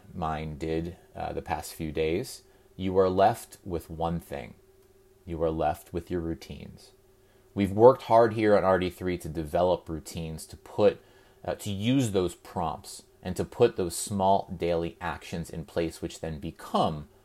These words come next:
a macro routine. I really hope that you've established yours.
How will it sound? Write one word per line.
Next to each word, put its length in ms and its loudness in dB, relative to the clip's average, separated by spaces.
a 80 -6
macro 460 -2
routine. 540 -10
I 60 -4
really 480 2
hope 380 0
that 120 -8
you've 200 -4
established 680 -6
yours. 440 -6